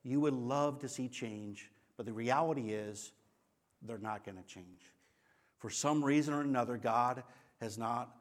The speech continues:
allowed that thing to change. And that may be, be very hard to accept. Some things, some change needs dramatic change in your life.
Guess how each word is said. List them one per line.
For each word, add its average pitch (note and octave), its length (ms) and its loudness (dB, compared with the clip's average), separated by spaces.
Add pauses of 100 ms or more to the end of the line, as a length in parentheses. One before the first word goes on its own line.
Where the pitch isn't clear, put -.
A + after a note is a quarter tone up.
allowed A2 540 -4 (160)
that G#2+ 400 -4
thing G#2 400 -8
to G#2+ 100 -4
change. G2 640 -10 (480)
And B2+ 140 -4
that D#3+ 120 0
may C#3 120 0
be, B2 140 0
be A#2+ 220 -2 (100)
very B2+ 260 -2
hard A2+ 340 -4
to G#2+ 100 -10
accept. - 540 -8 (1300)
Some F#3 260 4
things, F3+ 300 8
some F#3 300 4
change F3+ 560 4 (300)
needs D#3+ 360 6
dramatic D#3 720 2
change A2 400 0
in G#2 100 -2
your G2+ 140 -2
life. - 480 -6